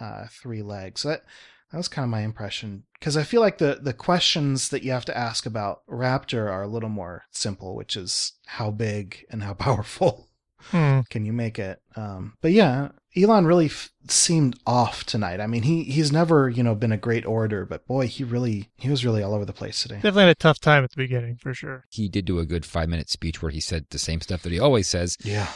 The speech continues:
Speaker 3: And I was
Speaker 1: Right.
Speaker 3: like,
Speaker 2: Hmm.
Speaker 3: "Really, we're gonna hear this again?" <laughs> It's almost like he has to do it. It's almost like when you read someone their rights, you have to say it. So he has to give the whole,
Speaker 1: <laughs>
Speaker 3: he has to do the Miranda SpaceX speech.
Speaker 1: <laughs> That's what it's gonna be called from now on.
Speaker 3: Yeah.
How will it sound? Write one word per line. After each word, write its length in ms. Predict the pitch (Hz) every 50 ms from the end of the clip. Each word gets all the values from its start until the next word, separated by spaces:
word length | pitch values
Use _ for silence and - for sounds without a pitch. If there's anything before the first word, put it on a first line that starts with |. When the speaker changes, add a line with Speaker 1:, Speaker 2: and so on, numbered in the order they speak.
| - - -
Speaker 3:
And 160 | 95 95 90
I 100 | 92 95
was 200 | 92 92 92 95
Speaker 1:
Right. 120 | 98 90 87
Speaker 3:
like, 80 | 78
Speaker 2:
Hmm. 60 | -
Speaker 3:
"Really, 140 | 101 104 98
we're 100 | 87 87
gonna 220 | 87 87 87 85 -
hear 220 | - - 95 90
this 180 | 82 87 - -
again?" 300 | 95 87 90 90 90 85 - -
<laughs> 80 | _ -
It's 180 | 131 123 -
almost 200 | 135 131 135 123 123
like 80 | 113
he 120 | - 107 87
has 220 | 98 95 87 -
to 60 | - 85
do 240 | 71 - 80 80
it. 80 | 87 85
It's 140 | 85 - -
almost 280 | 92 92 90 87 -
like 180 | 92 87 82 - - - - - -
when 120 | 87 85
you 140 | 80 80 80
read 160 | 85 90 85
someone 280 | - - 82 82 80 76
their 120 | 78 76
rights, 300 | 76 78 78 78 - -
you 80 | 78 71
have 160 | 76 76 -
to 80 | - 71
say 220 | - - 76 73
it. 100 | 73 -
So 120 | - 82
he 180 | 78 71 82 82
has 180 | 80 85 80 -
to 100 | 82 76
give 140 | 82 -
the 100 | 180 143
whole, 240 | 117 - 78 78 - - - - -
Speaker 1:
<laughs> 580 | 143 135 - - - - - - - - _
Speaker 3:
he 100 | _ -
has 100 | 87 85
to 80 | - 85
do 140 | 78 85 80
the 80 | 78
Miranda 320 | 78 76 78 78 76 71 76
SpaceX 680 | - - - 78 73 - - 73 71 - - - - - _ _ -
speech. 400 | - - - 73 76 - - - - 135 - - 156 127
Speaker 1:
<laughs> 320 | 113 _ _ _ _ -
That's 240 | 127 131 131 127 -
what 120 | 147 135 131
it's 80 | 123
gonna 160 | - 135 123
be 100 | 117 113
called 260 | 110 - 117 104 98 -
from 140 | - 117
now 220 | 107 104 98 95 92
on. 240 | 92 92 90 107 113 _ _ -
Speaker 3:
Yeah. 400 | 92 80 - - - - -